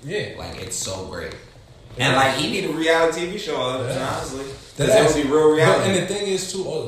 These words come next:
Speaker 1: because, and also why this is important to put a bow on this shit is because the fake authenticity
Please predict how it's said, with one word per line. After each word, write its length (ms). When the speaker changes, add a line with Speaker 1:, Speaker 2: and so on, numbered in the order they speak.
Speaker 1:
because, 340
and 220
also 300
why 300
this 160
is 120
important 500
to 60
put 180
a 60
bow 360
on 120
this 100
shit 220
is 140
because 720
the 120
fake 380
authenticity 880